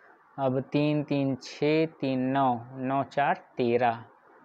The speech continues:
तो तेरह को करना है सात से डिवाइड, सात तिक्के सात, छः ऑड डेज, कितना आया, इसमें कितना आया, छः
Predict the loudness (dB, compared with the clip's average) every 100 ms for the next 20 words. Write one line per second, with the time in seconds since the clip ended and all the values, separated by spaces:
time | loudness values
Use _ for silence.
0 | -8 -8 -2 2 4 4 2 0 2 0
1 | 0 -2 -4 -4 -2 -2 -4 -4 -4 -4
2 | -14 _ -16 -6 -2 2 2 0 -4 -12
3 | -20 -20 -20 _ -20 _ -20 -20 -20 _
4 | -20 -2 2 4 2 -2 -14 _ _ _
5 | -20 -8 -8 -4 -4 -4 0 2 2 -2
6 | -18 -12 -4 -2 0 -2 0 -2 -6 -6
7 | -6 -4 -4 -4 -4 -10 -20 -20 -12 -6
8 | -4 -2 -2 -2 -2 -2 -4 -12 0 0